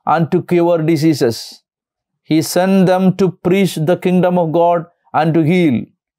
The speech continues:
In Acts of the Apostles, they realized their primary duty as the ministers of word and men of prayer. Apostles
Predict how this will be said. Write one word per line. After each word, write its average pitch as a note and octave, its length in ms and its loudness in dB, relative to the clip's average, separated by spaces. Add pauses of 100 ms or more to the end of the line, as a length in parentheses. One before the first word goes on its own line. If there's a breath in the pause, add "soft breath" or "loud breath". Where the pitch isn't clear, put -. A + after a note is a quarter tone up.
(400)
In A#2+ 200 -2
Acts D#3+ 140 -4
of F3 100 2
the F3 160 0
Apostles, F#3+ 500 -2 (800)
they B2+ 180 0
realized F#3 640 0 (880)
their C#3 100 0 (280)
primary F#3 580 2
duty F3+ 760 0 (680)
as D#3+ 240 0 (140)
the F3 80 2
ministers F3+ 640 0
of E3+ 120 2
word F#3 460 0 (100)
and E3+ 220 0
men F3+ 180 2
of F#3 180 -2
prayer. G3+ 340 0 (2250 loud breath)
Apostles C4+ 680 0